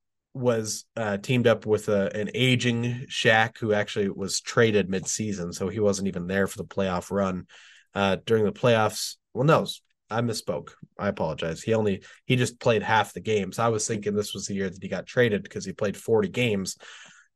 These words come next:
But looked like maybe he was out with, you know, injuries and whatnot. During the playoffs, Shaq was averaging about nineteen points, eight rebounds. Dwayne Wade, twenty-three points, six assists, five boards.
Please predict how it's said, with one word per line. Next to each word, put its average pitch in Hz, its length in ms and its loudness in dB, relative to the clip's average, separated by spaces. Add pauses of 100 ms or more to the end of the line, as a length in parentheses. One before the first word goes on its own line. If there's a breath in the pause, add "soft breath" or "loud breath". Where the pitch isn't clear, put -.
(140)
But 117 260 4 (180)
looked 127 220 4
like 110 160 4
maybe 110 220 2
he 107 140 -4
was 101 320 -2
out 101 280 2
with, 104 400 -2
you 113 100 -6
know, 92 140 -4
injuries 101 800 -4
and 98 180 -4
whatnot. 98 440 -2 (220 loud breath)
During 160 140 4
the 120 60 4
playoffs, 123 340 6
Shaq 107 340 2
was 107 100 -4
averaging 104 320 2
about 92 200 -4
nineteen 104 480 -2
points, 101 380 -4
eight 101 240 -6
rebounds. 95 560 -4 (300 soft breath)
Dwayne 98 240 4
Wade, 117 400 4
twenty-three 107 480 -2
points, 113 540 0 (260 soft breath)
six - 300 -2
assists, 107 420 2
five 104 320 2
boards. 104 400 6